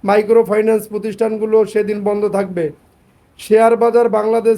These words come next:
সিকিউরিটিজ অ্যান্ড এক্সচেঞ্জ কমিউনিকেশ-, কমিশনারের ঘোষণা অনুযায়ী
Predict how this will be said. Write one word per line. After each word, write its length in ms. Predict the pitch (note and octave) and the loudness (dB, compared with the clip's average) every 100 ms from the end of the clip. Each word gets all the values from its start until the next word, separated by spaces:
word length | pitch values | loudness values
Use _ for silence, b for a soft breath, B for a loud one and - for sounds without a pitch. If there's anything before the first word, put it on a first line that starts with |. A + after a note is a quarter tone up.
| A3 | -2
সিকিউরিটিজ 520 | A3 G3+ A3+ A3+ A#3 A3+ _ G#3+ | -10 -6 -6 -4 -6 -8 _ -4
অ্যান্ড 240 | G#3 A3 - b b b b | -2 -4 -8 b b b b
এক্সচেঞ্জ 420 | G#3+ G3+ A3 A3+ A3 - | -2 0 2 0 0 -2
কমিউনিকেশ-, 680 | A3+ A3+ A#3 A3+ A#3 A3 - _ _ _ _ _ _ _ _ _ _ - | 0 0 0 0 -2 -4 -8 _ _ _ _ _ _ _ _ _ _ 0
কমিশনারের 720 | A3 A#3 A3 A#3 A#3 A#3+ A#3+ G3 | 2 2 2 2 4 2 2 -2
ঘোষণা 380 | G#3 G3 A3+ A#3 A#3 | -4 -2 0 0 0
অনুযায়ী 400 | A3 A3+ A3 A3+ | 0 0 0 0